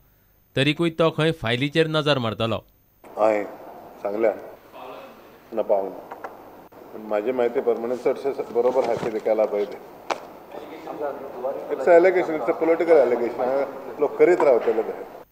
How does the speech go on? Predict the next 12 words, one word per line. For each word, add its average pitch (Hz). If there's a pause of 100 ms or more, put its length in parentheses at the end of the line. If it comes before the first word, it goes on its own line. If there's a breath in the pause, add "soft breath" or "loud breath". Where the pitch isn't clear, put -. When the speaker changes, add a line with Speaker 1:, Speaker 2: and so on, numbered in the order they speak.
(340)
Speaker 1:
आग्वाद 160
जेलींत 165
मरण 160
आयिल्लो 156
कैदी 156
म्हादेव 139
गांवकाराच्या 143
मरणाची 143
न्यायालयीन 143
चवकशी 139
सुरू 117
जाल्या. 104